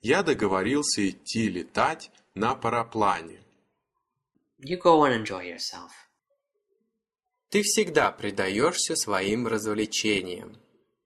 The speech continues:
Speaker 2: You're probably right. I better go start the hay, otherwise we will not finish today.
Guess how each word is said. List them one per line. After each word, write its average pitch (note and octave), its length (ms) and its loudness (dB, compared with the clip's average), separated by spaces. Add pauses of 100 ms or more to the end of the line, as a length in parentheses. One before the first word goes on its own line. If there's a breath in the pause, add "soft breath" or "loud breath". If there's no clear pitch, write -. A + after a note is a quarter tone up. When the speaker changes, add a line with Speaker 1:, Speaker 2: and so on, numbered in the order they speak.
(880 soft breath)
Speaker 2:
You're A#2 180 0
probably A2+ 500 2
right. D#2 420 -12 (500)
I G2 100 4
better A2+ 280 4
go A2 180 2
start G#2+ 380 0
the G2 80 -6
hay, A2 380 2
otherwise G#2 640 -6
we F#2+ 100 -6
will G#2+ 340 0
not G#2+ 240 -2
finish G#2 480 -4
today. D#2 420 -4